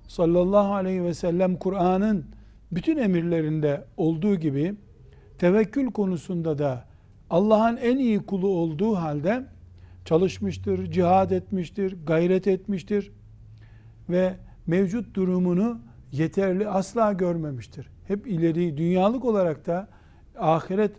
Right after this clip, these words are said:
yatırımı olarak da hep ileriyi görmüş, ileriyi göstermiştir. Biz de bundan görüyoruz ki tevekkül etmek, Allah'a tevekkül ettiğini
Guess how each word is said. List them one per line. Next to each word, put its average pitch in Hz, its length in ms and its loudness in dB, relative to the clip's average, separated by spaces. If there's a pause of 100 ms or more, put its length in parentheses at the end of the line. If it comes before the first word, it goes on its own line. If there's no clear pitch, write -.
(140)
yatırımı 180 460 -2
olarak 160 460 -2
da 208 180 0 (260)
hep 220 300 -4
ileriyi 196 480 0
görmüş, 202 520 0 (360)
ileriyi 185 420 2
göstermiştir. 175 800 -4 (500)
Biz 226 120 -4
de 214 120 4
bundan 196 360 2
görüyoruz 180 480 -2
ki 143 220 -6 (380)
tevekkül 180 880 2
etmek, 156 720 -2 (600)
Allah'a 170 540 4
tevekkül 185 720 -2
ettiğini 160 840 -2